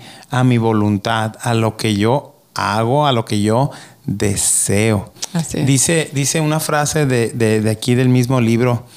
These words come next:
Speaker 1: ya casi terminamos. Dice, Es solo cuando un esposo y su esposa viven intencional y gozosamente apegados a los planes, a los propósitos y al Señor del reino, que su matrimonio puede realmente ser un lugar de unidad,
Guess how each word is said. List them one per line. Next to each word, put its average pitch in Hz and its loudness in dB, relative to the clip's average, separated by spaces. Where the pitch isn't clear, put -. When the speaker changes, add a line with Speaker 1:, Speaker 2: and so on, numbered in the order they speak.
Speaker 1:
ya 123 -2
casi 135 -4
terminamos. 107 2
Dice, 123 -2
Es 165 0
solo 214 2
cuando 160 2
un 156 4
esposo 123 0
y 123 -2
su - -2
esposa 117 -2
viven 147 2
intencional 120 0
y 147 0
gozosamente 143 0
apegados 117 -2
a 120 0
los 101 -2
planes, 117 0
a 110 -4
los 101 -4
propósitos 127 -2
y 107 -2
al 104 -2
Señor 107 0
del 156 0
reino, 123 0
que 117 -2
su 120 0
matrimonio 110 0
puede 123 2
realmente 117 0
ser 120 -2
un 120 2
lugar 113 0
de 113 -4
unidad, 120 0